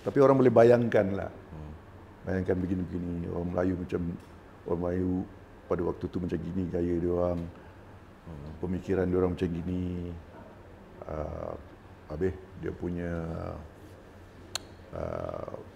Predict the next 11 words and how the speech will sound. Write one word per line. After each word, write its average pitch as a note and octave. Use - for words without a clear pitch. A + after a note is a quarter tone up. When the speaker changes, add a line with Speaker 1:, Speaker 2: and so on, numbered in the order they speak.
Speaker 1:
orang-orang F2+
yang E2+
punya F2+
jiwa F2
pahlawan F2
ni F2+
macam G2+
gini G2
gaya F#2
dia. F2+
Speaker 2:
Hmm. D#2+